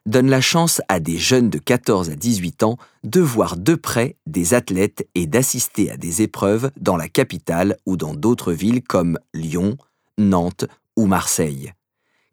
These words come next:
Quelle chance ! Les parents d'Olympe l'accompagnent à l'aéroport pour le premier vol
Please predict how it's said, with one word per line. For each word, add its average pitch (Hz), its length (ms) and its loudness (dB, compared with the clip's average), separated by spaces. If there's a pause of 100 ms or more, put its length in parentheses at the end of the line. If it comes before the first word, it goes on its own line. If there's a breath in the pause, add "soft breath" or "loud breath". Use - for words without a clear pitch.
Quelle 107 240 4
chance ! - 600 0 (680)
Les 98 160 2
parents 135 320 2
d'Olympe 98 520 2 (100)
l'accompagnent 104 680 2
à 80 60 0
l'aéroport 95 680 2
pour 90 180 -2
le 80 120 0
premier 127 460 2
vol 90 360 2